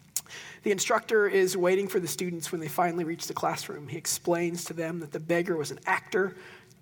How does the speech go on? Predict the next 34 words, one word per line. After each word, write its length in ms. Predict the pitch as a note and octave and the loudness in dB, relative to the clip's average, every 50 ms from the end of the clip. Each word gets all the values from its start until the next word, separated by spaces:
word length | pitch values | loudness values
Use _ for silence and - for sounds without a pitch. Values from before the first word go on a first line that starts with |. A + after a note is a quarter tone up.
| _ _ | _ _
planted 380 | - G3 F#3+ F#3 F3+ F#3+ E3+ - | -2 0 0 0 0 -2 -2 2
by 200 | F3+ F3+ F3+ D3+ | 4 4 4 4
him 180 | F3 E3+ E3+ | 2 -2 -4
to 60 | E3 | -4
test 320 | D3 - - F3 F3 - - | -6 -4 -2 -2 -2 0 0
their 100 | F#3 E3+ | 0 2
reactions 800 | D#3 D#3 D#3+ E3 D#3+ D3+ - - E3+ D#3+ D#3+ E3 D#3+ D3 - - - - - - - - | 2 2 0 0 0 -2 -2 -4 -4 -6 -6 -8 -8 -8 -8 -8 -10 -16 -20 -20 -12 -10
because 260 | G3+ - F#3+ F3 F3+ | -2 -2 0 0 0
the 80 | F#3 - | -2 -4
students 460 | - - A3 F#3 E3+ E3 D#3 - - | -2 -2 -2 -2 -2 -4 -6 -8 -2
did 280 | - F#3+ F3+ D#3+ D3 | 0 2 2 2 0
not 320 | D3+ E3+ E3 D3 C#3+ E3 D3 | -4 -4 -4 -4 -6 -4 -2
demonstrate 640 | F3 E3+ E3 D#3+ D#3 D3 - - - - D#3+ D#3+ - | -2 0 0 -2 -4 -6 -6 -6 -4 -6 -6 -8 -8
that 100 | - - | -8 -6
they 60 | F3 | -6
had 80 | D#3 D3 | -4 -4
acquired 540 | D3 D3 - - E3 D#3 D#3 D3 D#3+ - - - - - - - _ _ _ _ _ _ _ _ _ | -6 -6 -4 -4 -2 -2 -2 -4 -6 -8 -12 -20 -20 -20 -20 -20 _ _ _ _ _ _ _ _ _
any 280 | A3+ A3+ A3+ A#3 A3+ G#3+ | 2 2 4 4 2 2
mercy 420 | G#3+ G#3 G3+ G3 - - G#3 F#3+ | 4 4 4 4 2 2 4 4
or 80 | F#3 F#3 | 4 4
compassion 580 | F#3 F#3+ F3+ - - C#3+ - - - F#3+ E3+ | 2 0 -2 -2 -2 -2 -2 -2 -2 -4 -4
while 120 | D3+ C#3+ D3 | -6 -6 -8
studying 320 | - - E3 D3 D3+ D3+ | -4 -4 -2 -2 -2 -4
the 80 | D#3 D#3 | -4 -4
life 200 | D#3+ D#3 D3 - | -4 -4 -4 -8
of 120 | D3+ D3 | -8 -8
Jesus. 560 | - E3+ E3 D3+ D3 D3+ D3 C#3 - - - - - - - - - - - | -8 -6 -6 -6 -6 -6 -6 -6 -8 -8 -10 -10 -14 -18 -20 -20 -20 -14 -8
They 80 | F3+ E3+ | -2 0
all 180 | F3 E3+ G#3 | 2 2 2
failed 540 | - - - - E3+ - D#3+ E3 E3 D#3 D3+ | 0 0 -2 0 0 2 2 0 0 -2 -6
the 140 | D#3 D3+ D3 | -6 -6 -6
exam. 640 | C#3+ D3 C#3+ - C#3+ A#2+ - C#3 - - - C#3+ - - | -6 -8 -8 -8 -8 -6 -6 -6 -8 -8 -8 -8 -6 -6
<laughs> 40 | G#3+ D3+ - - - - - - - - - - - - - - - - - - - - - - G4+ - | -6 -6 -8 -10 -18 -20 -20 -20 -20 -20 -20 -20 -20 -20 -14 -8 -6 -6 -6 -6 -10 -12 -12 -12 -6 -4
Yeah, 260 | - - - G#4 - | -2 -2 -2 -2 -4